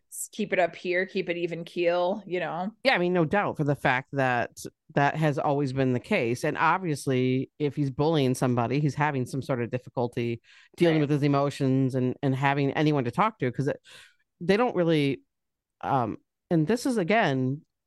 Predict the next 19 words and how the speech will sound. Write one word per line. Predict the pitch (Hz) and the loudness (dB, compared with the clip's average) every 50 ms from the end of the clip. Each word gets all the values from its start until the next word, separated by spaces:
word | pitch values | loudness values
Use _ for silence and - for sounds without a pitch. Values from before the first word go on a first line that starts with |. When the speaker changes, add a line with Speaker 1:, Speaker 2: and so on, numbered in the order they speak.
| _ _ - | _ _ 4
Speaker 1:
got | 359 359 302 | 6 6 6
a | - | 6
therapist | - 262 330 415 381 - - 214 208 185 | 6 6 6 6 6 6 4 2 2 4
living | 196 214 208 202 196 | 2 2 2 2 0
in | 190 185 | -2 -2
this | 190 196 - | -4 -2 0
house, | 208 190 202 226 285 - - | 2 2 4 2 2 0 0
or | 196 185 180 | -2 -2 0
they're | 185 190 190 185 185 | 2 4 6 6 8
Speaker 2:
But | 202 220 | 8 6
I'm | 240 - | 6 4
Speaker 1:
every | - 311 | 4 4
Speaker 2:
saying, | 302 277 202 160 - | 4 4 4 2 2
Speaker 1:
day. | 587 - - | 0 -2 -4
Speaker 2:
circling | - - - - 214 233 226 - 269 262 247 | -10 -6 0 0 0 2 2 0 0 2 2
back | 240 254 269 277 269 | 2 2 2 0 0
around, | 269 233 247 302 349 339 247 190 175 175 185 208 220 226 - _ _ _ _ _ | -2 0 2 2 2 2 2 2 0 0 0 0 -2 -2 -4 _ _ _ _ _
we | - 170 208 254 | 0 2 2 2
don't | 294 285 285 262 | 2 2 0 -2